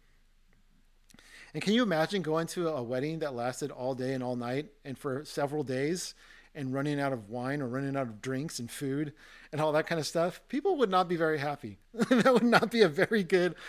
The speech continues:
very good, uh, look for you, right? And I actually read about an instance that during this time,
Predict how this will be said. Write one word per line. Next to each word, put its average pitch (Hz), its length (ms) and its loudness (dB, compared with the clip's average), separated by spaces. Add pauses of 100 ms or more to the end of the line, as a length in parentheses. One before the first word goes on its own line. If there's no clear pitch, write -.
(180)
very 190 320 4
good, 175 320 2
uh, 139 180 2
look 139 300 0
for - 160 -6
you, 143 180 0
right? 147 300 2 (1500)
And 170 300 0 (640)
I 185 120 6
actually 240 260 0
read 151 260 2
about 175 420 0
an 156 120 -8
instance 170 520 -2
that 131 240 -2
during 240 280 2
this 220 160 0
time, 160 440 -4